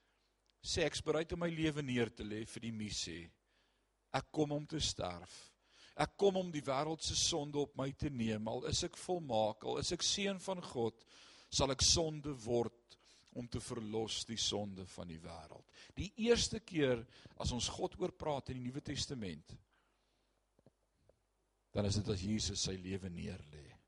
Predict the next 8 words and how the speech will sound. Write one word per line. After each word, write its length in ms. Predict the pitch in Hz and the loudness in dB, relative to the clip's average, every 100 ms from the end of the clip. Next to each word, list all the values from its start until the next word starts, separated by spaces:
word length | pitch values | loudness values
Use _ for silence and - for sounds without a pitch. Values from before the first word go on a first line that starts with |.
| _ _ _ _ _ _ _ _ _ _ _ _ - | _ _ _ _ _ _ _ _ _ _ _ _ -14
Kan 140 | - 107 | -4 -2
jy 80 | 110 | -2
dit 180 | 117 - - | -4 -10 -8
besef 400 | 113 - 143 - | 0 4 4 2
vanmôre? 400 | 139 135 135 165 | -2 -2 -4 -6
Dis 240 | 156 101 - _ _ _ _ _ _ _ | -6 -6 -6 _ _ _ _ _ _ _
baie 260 | - 104 113 | -2 0 -2
nice. 480 | 113 151 185 - | -4 -10 -10 -12